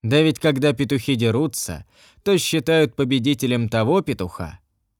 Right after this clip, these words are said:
который взял верх над другими, хотя бы он сам был весь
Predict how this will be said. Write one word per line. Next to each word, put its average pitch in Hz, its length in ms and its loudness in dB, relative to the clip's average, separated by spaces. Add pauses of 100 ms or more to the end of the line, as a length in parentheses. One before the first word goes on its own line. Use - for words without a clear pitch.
который 120 480 2
взял 120 320 0
верх 101 320 -2
над 131 200 -2
другими, 156 600 -4 (640)
хотя 131 420 2
бы 113 120 2
он 107 180 2
сам 147 380 0
был 95 160 -2
весь 117 440 -2